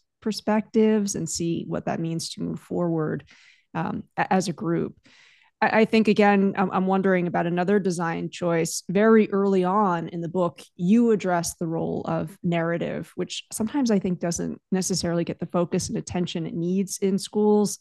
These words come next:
And I'm talking here specifically about the chapter entitled, "The Stories We Tell About Why We Don't Do Better." Can you talk to listeners about why it was important to address the way that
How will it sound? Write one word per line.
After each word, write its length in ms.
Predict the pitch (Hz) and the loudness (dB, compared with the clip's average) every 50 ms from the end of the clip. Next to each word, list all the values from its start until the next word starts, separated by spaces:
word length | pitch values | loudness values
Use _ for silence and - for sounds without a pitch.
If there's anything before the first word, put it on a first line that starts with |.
| _ | _
And 140 | - 190 185 | -2 0 0
I'm 100 | 190 190 | 0 0
talking 340 | - - 214 220 - 233 214 | 0 0 0 2 2 2 2
here 200 | 190 196 190 175 | 2 2 0 -2
specifically 640 | - - 185 165 - 185 - 190 175 - 170 170 175 | -4 -6 -8 -6 -6 -4 -4 -4 -4 -4 -4 -4 -2
about 260 | 180 185 165 160 - | -2 -2 -2 -2 -2
the 60 | - | -6
chapter 440 | - - - 160 160 - - 170 160 | -6 -4 -2 -2 -2 -2 -4 -4 -4
entitled, 600 | - 156 143 - 170 170 175 165 165 165 156 - - - - - - _ _ _ _ _ - | -2 -4 -4 -4 -4 -4 -2 -2 -2 -2 -4 -6 -12 -20 -20 -20 -20 _ _ _ _ _ 2
"The 100 | 202 190 | 2 2
Stories 560 | - - - 196 208 208 214 226 226 196 - | 2 0 0 0 4 4 4 4 4 2 0
We 120 | 208 202 | -4 -6
Tell 500 | 175 - - - 185 180 175 170 175 - - | -6 -8 -6 -4 -2 0 0 0 -2 -4 -6
About 300 | 190 180 170 170 - - | -6 -6 -6 -6 -4 -4
Why 320 | 160 151 151 160 165 175 | -2 -2 -2 -2 -2 -2
We 160 | 175 180 170 | -2 -2 -2
Don't 340 | 156 175 160 151 156 147 - - | -2 -2 -2 -2 -4 -6 -10 -10
Do 220 | - 143 143 147 | -8 -6 -6 -6
Better." 600 | 147 - - 147 147 - 165 - - - - - _ _ _ _ _ _ _ _ _ _ _ _ - | -4 -4 -4 -4 -2 -2 -4 -4 -6 -6 -10 -12 _ _ _ _ _ _ _ _ _ _ _ _ -2
Can 140 | - 226 254 | 0 2 2
you 120 | 285 302 | 2 2
talk 220 | - 302 294 285 | 2 2 2 2
to 100 | - 247 | 2 4
listeners 420 | 214 202 202 196 - 190 190 180 190 | 4 4 4 2 0 -2 -2 -2 -2
about 280 | - 170 160 165 - | -2 -2 -2 -2 -2
why 340 | 175 160 170 165 160 170 180 | -2 -2 0 0 2 2 2
it 120 | 190 190 170 | 2 0 0
was 180 | 175 180 175 | -2 -4 -4
important 480 | 180 170 - - 180 175 - 180 170 - | -6 -8 -4 -4 -4 -2 -2 -2 -4 -4
to 180 | - - 175 175 | -4 -2 -2 -2
address 420 | 160 151 - 165 165 160 160 - | -2 -2 -2 -2 -2 -2 -2 -4
the 140 | - 180 170 | -6 -4 -4
way 240 | 160 160 156 160 170 | -2 -2 0 -2 -2
that 220 | 160 165 151 - | -2 -4 -4 -8